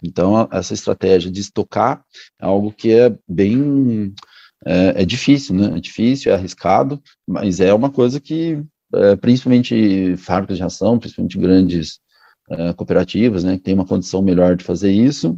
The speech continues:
é, com certeza é uma coisa a se pensar,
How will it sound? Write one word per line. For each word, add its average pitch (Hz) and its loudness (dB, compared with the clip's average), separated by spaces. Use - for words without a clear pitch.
é, 90 2
com 101 -4
certeza 123 2
é 120 2
uma 135 2
coisa 127 2
a 143 -6
se - -6
pensar, 143 -2